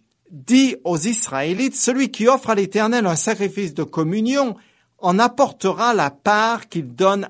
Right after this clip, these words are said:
à l'Éternel. Il l'apportera de ses propres mains pour qu'elle soit consumée par le feu pour l'Éternel. Il apportera la graisse avec la poitrine de l'animal,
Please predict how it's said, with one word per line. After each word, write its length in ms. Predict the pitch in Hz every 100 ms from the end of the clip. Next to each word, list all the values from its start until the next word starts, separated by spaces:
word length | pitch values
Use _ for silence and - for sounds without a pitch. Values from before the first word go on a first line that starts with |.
| 160
à 100 | 147
l'Éternel. 680 | 190 196 165 127 107 92 _ _ _ _ _ -
Il 360 | 262 277 285 294 277 _ _ _ -
l'apportera 880 | 160 190 196 175 - 185 180 247 247
de 120 | 175
ses 260 | 143 - 151
propres 580 | - 208 202 - 131
mains 380 | 123 139 170 240
pour 280 | 233 226 -
qu'elle 180 | 170 143
soit 300 | - 147 135
consumée 760 | - 247 247 - 180 143 185 233
par 260 | 233 214
le 120 | 185
feu 340 | 123 - 190 208
pour 320 | 202 220 233
l'Éternel. 580 | 214 208 160 139 110 - _ _ _ _ _ _ _ _ -
Il 200 | 262 254
apportera 600 | 208 208 - 180 143 151
la 140 | 120
graisse 560 | 110 107 139 240 262 165
avec 260 | 139 139
la 120 | 135
poitrine 560 | - - 208 202 202 175
de 100 | 135
l'animal, 760 | 127 123 131 160 226 262 277